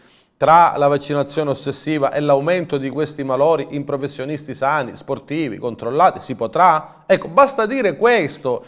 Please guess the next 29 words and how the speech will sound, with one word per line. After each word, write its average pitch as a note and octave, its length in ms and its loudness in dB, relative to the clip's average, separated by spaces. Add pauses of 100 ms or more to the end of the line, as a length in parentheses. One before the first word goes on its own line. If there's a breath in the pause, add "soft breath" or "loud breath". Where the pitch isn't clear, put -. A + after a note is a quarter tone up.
(160 soft breath)
per G3+ 180 -2
finire F3+ 1000 0
nel F#3 240 2
tritacarne F3 720 4
della E3 240 6
diffamazione, C#3+ 1040 0 (340 soft breath)
della, D3+ 440 4
dell'isolamento D#3 800 2
sociale. D3 560 2
È G3 180 -8
davvero G#3+ 320 4
un E3+ 100 -2
clima F3 560 0 (440 loud breath)
molto, E3+ 680 0
molto E3 580 2
particolare. D#3 680 0
Tu C4 100 -4
lo A#3 100 4
ricordi E3 540 4
un B2+ 80 -6
clima C3+ 300 -6
così A#2+ 260 -6
violento B2 580 -2
come A2+ 220 -8
quello A2+ 480 -4 (340 soft breath)
che - 60 -20
stiamo B2+ 240 0
vivendo A#2 320 -4
adesso? A2+ 460 -6